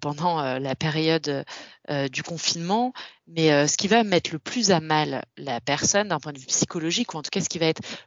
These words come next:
le plus coûteux psychologiquement pour l'individu, c'est, euh, l'incertitude. C'est-à-dire, en fait, euh, l'incertitude, c'est un terreau extrêmement fertile pour, euh, l'apparition de pensées anxieuses, de pensées négatives,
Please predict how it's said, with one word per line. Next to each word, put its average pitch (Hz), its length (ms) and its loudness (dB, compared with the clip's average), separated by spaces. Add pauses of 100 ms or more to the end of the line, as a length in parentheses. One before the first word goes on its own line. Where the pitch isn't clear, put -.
le 160 80 -6
plus - 160 -4
coûteux - 460 0
psychologiquement 160 840 0
pour 151 120 -10
l'individu, 156 680 -6 (440)
c'est, - 640 6
euh, 151 140 4
l'incertitude. 160 840 0 (840)
C'est-à-dire, 165 240 2
en 170 40 4
fait, 269 320 4
euh, 151 140 4
l'incertitude, 156 840 -4
c'est - 300 2
un 135 240 -4 (160)
terreau 185 240 4
extrêmement 147 340 -2
fertile - 560 2
pour, 208 380 -4
euh, 156 80 2
l'apparition 156 760 0
de 208 100 -2
pensées - 380 0
anxieuses, 220 560 -2
de 180 80 -4
pensées 151 320 -2
négatives, 151 800 2